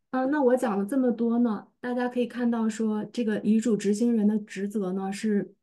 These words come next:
非常的有压力的一个过程。嗯，那么其实并不是说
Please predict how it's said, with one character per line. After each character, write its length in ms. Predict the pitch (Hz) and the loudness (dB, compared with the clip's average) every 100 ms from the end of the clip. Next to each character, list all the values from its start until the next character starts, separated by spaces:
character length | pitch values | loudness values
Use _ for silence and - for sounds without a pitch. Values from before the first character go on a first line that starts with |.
| _ _ | _ _
非 160 | - 247 | 2 2
常 340 | 240 208 190 | 2 -2 -2
的 420 | 196 202 196 180 - _ | 0 0 -2 -6 -10 _
有 200 | - 196 175 | -4 -2 0
压 220 | 226 233 | 0 0
力 160 | 269 | 0
的 100 | 247 | 0
一 100 | 202 | 0
个 100 | 185 | -2
过 240 | 202 254 240 | -2 0 0
程。 440 | - 190 180 190 - _ _ _ _ | -2 -4 -4 -6 -10 _ _ _ _
嗯， 280 | 226 226 226 | -4 -2 0
那 80 | 277 | 2
么 340 | 277 262 - _ | 2 0 -6 _
其 180 | - 269 | -12 -8
实 140 | 294 | -6
并 240 | 285 320 | 2 2
不 180 | 277 220 | 4 0
是 60 | 240 | 0
说 360 | 233 254 247 | 0 0 -2